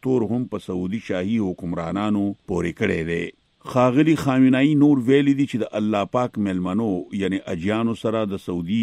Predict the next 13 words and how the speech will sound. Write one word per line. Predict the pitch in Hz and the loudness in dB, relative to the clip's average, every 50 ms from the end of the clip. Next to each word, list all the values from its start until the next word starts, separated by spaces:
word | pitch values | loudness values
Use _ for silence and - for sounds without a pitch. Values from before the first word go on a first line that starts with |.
| 117 - - - | -2 -4 -8 -8
شاهي | - 95 90 92 110 110 98 | -4 -2 -2 0 0 0 0
حکمرانانو | 95 85 - 90 87 90 87 85 87 95 101 107 107 107 98 87 87 | -2 -4 -4 -6 -4 -4 -4 -4 -4 -4 -4 -4 -4 -4 -4 -4 -4
دا | 87 82 87 | -6 -4 -6
بد | 101 90 _ - - | -6 -6 _ -10 -8
سلوک | 90 85 98 113 101 - _ - - 90 104 | -6 -6 -4 -6 -8 -10 _ -16 -8 -4 -2
د | 107 98 | 0 4
دې | 123 139 123 - | 4 2 2 2
خبرې | 104 98 101 127 123 117 - - | -2 -2 -2 0 -2 -2 -4 -4
تقاضا | 101 - - 92 92 95 113 117 - 127 | -8 -6 -4 -4 -2 -2 -2 -4 -2 -2
کوي | 123 117 | -2 -2
چې | - _ - 113 - - 104 107 | -4 _ -8 -8 -6 -2 0 0
عالم | 107 107 101 101 104 110 - 104 90 | 0 0 0 -2 -2 -4 -6 -8 -12
اسلام | - - - 113 123 123 110 95 92 104 | -10 -8 -4 -2 0 0 0 0 -2 -4